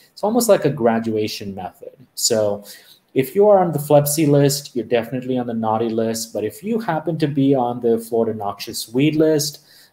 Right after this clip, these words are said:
the aquatic prohibited plant list, or the federal noxious weed list, that's synonymous with plant prison. So you have, uh, graduated to such a bad level, uh, this particular plant, some of them happen to be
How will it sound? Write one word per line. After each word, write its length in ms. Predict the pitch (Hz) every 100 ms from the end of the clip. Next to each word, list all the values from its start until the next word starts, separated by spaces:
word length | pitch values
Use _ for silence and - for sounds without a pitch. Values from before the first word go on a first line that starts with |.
| _
the 380 | 113 110 107 110 -
aquatic 580 | 104 - 123 113 113 113
prohibited 540 | - 104 98 98 95 _
plant 340 | 143 151 147
list, 260 | 143 135 -
or 140 | 120 120
the 100 | 120
federal 540 | - 190 233 151 120
noxious 640 | 113 101 101 - 110 - 107
weed 160 | 104
list, 400 | 104 104 - - - _ _
that's 400 | 127 143 147 -
synonymous 760 | 127 113 110 113 - 113 107 113
with 200 | 110 -
plant 360 | 113 107 107
prison. 760 | - 123 101 92 - - - - _
So 380 | - 107 104 104
you 160 | 123
have, 380 | 127 120 110 - -
uh, 320 | - 104 104 -
graduated 600 | 120 113 113 117 110 113 -
to 200 | 113 107
such 360 | - 135 135
a 40 | 127
bad 340 | 117 117 113
level, 680 | 117 139 135 107 104 107 - _ _ 110
uh, 200 | 101 101 -
this 160 | 110
particular 640 | - 123 113 139 143 110
plant, 540 | 104 113 107 104 104 -
some 160 | 113 107
of 100 | 101
them 180 | 107 104
happen 400 | - 101 104 101
to 80 | 101
be 460 | 107 104 101 98